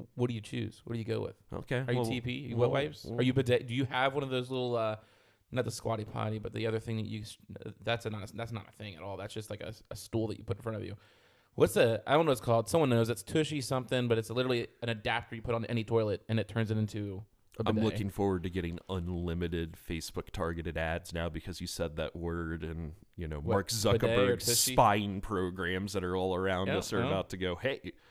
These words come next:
Speaker 2: we should, uh, advertise bidets
Speaker 1: What we'll do is
Speaker 2: to
Speaker 1: we'll
Speaker 2: camera."
Speaker 1: buy, we'll buy one of each. We'll get a nice review going, and eventually one day we'll come back to the crowd and say, "Hey,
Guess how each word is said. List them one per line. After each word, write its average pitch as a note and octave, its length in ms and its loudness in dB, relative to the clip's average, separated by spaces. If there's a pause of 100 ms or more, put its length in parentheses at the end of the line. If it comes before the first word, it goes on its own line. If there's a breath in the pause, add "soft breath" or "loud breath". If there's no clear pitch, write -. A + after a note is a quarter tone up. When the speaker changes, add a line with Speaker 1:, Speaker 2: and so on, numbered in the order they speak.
(460 soft breath)
Speaker 2:
we A#2 100 -2
should, A2+ 220 0
uh, C#2+ 240 0
advertise F#2+ 420 -4
bidets - 220 -4
Speaker 1:
What C3+ 100 6
we'll C3+ 80 8
do B2+ 220 10
is E3 80 12
Speaker 2:
to B2+ 60 4
Speaker 1:
we'll C3+ 80 6
Speaker 2:
camera." A#2 340 4
Speaker 1:
buy, - 20 -10 (100)
we'll A#2 100 0
buy A2+ 200 0
one A#2+ 200 -2
of C#3 100 -4
each. - 320 -10 (480)
We'll A2+ 100 2
get A#2+ 200 0
a A#2 40 2
nice A2+ 380 0
review A#2+ 320 0
going, G#2+ 400 0 (320)
and A2+ 100 0
eventually A#2 400 0
one A#2 220 4
day A2+ 100 6
we'll A2 100 2
come A2+ 160 -2
back A2 180 -2
to A2+ 80 -10
the G#2+ 60 -6
crowd G#2 340 -2
and G#2 100 -6
say, A2 180 -2
"Hey, A2+ 240 0